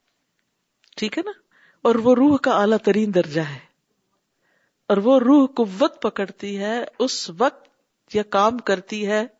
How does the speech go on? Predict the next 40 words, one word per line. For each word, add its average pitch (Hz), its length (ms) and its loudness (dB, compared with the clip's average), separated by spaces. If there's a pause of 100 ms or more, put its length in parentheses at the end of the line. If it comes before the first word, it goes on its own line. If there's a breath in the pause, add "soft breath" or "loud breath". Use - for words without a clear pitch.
(340 soft breath)
جب 185 160 -4
انسان 196 320 -2
اللہ 185 220 2
کو 175 120 -4
پہچان 160 380 -4
لیتا 151 300 -10
ہے، 151 40 -14 (840)
اللہ 196 300 4
کو 180 80 2
جان 160 260 0
لیتا 156 300 -8
ہے، 180 60 -18 (420 soft breath)
اللہ 214 260 4
سے 240 120 2
محبت 180 440 2
کرتا 156 400 -4
ہے، - 60 -16 (640 loud breath)
ہر 285 80 4
چیز 277 320 2
سے 254 120 2
بڑھ 214 200 2
کر 202 160 0
اللہ 185 320 2
کو 175 80 -2
چاہتا 147 460 -6
ہے، 151 60 -18 (400 loud breath)
ہر 277 160 2
کام 254 360 2
میں 247 80 6
اس 220 160 4
کا 233 100 2
ارادہ 180 340 2
اللہ 175 280 0
کو 185 120 0
راضی 165 260 0
کرنا 160 320 -4
ہوتا 151 260 -8
ہے۔ - 180 -18 (1000)
وہ 277 140 4 (100)
اللہ 240 480 2